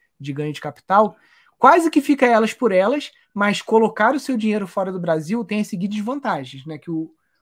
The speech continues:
Carlos sabe muito bem. Blindagem, ou seja, processo trabalhista, algum tipo de processo, o teu dinheiro fora vai ser mais difícil.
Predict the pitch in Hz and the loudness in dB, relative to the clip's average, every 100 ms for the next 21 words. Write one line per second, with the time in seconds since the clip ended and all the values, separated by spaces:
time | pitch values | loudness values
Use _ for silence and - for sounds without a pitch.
0 | _ 165 170 185 - 180 175 196 214 165 | _ -4 -4 -4 -6 -6 -6 -6 -8 -8
1 | 143 _ _ _ 156 202 240 196 185 247 | -14 _ _ _ -4 0 2 2 2 0
2 | 285 330 _ _ _ 180 180 190 165 143 | -4 -8 _ _ _ -10 -6 -6 -6 -8
3 | - 185 175 214 - 202 190 185 180 196 | -10 -10 -4 -6 -4 -6 -2 -2 -2 -4
4 | 190 - 180 170 175 175 180 175 180 - | -6 -8 -8 -8 -10 -10 -10 -10 -12 -6
5 | 185 165 - - 170 190 175 180 156 - | -6 -6 -10 -12 -6 -4 -4 -8 -8 -4
6 | 165 156 147 _ _ _ _ 151 170 190 | -4 -4 -8 _ _ _ _ -6 -6 -4
7 | 180 226 247 247 196 220 254 - | 0 0 -2 -4 -6 -6 -6 -18